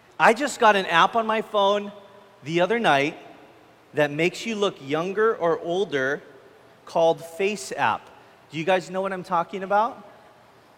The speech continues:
Okay. I spent over two hours that night looking at myself. I couldn't get over it.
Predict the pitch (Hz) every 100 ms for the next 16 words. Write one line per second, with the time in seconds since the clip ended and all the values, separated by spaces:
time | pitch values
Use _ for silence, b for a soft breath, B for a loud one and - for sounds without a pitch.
0 | _ _ _ - 139 208 226 101 98 -
1 | - B B B B - 208 254 - -
2 | 240 220 190 175 175 - - 311 330 190
3 | 208 202 165 147 - - - 135 180 214
4 | 202 202 180 165 160 170 277 - 214 190
5 | 190 190 185 180 - 330 381 233 - -
6 | - - - - - - - - - -
7 | - - - - - 381 440 - 254 330
8 | 311 381 415 453 381 320 -